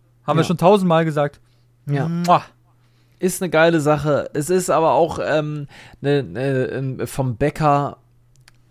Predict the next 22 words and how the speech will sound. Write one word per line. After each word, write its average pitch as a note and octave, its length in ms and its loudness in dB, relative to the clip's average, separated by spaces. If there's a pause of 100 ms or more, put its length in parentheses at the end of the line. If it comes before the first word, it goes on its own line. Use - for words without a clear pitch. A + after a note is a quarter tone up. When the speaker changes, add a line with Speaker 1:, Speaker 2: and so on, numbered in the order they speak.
Speaker 2:
ah, - 80 -6 (480)
was, D#3 160 -10 (920)
was - 200 -12
ist D#3+ 180 -10
geil, F3+ 320 0
Mann? A#2 260 -6 (460)
Es - 100 -10
ist C#3+ 120 -6
echt - 260 -4
schwierig. G3+ 380 -4
Die D#3+ 120 -2
süßen G#3+ 380 -4
Sachen G#3+ 300 -2
zum F#3 120 -6
Beispiel, G3+ 300 -4
die F3+ 120 2
hatten F#3 200 -2
für F3 120 -4
mich F3+ 140 -4
überhaupt F3 280 -2
keinen B2 180 -4
Bestand. G2+ 540 -8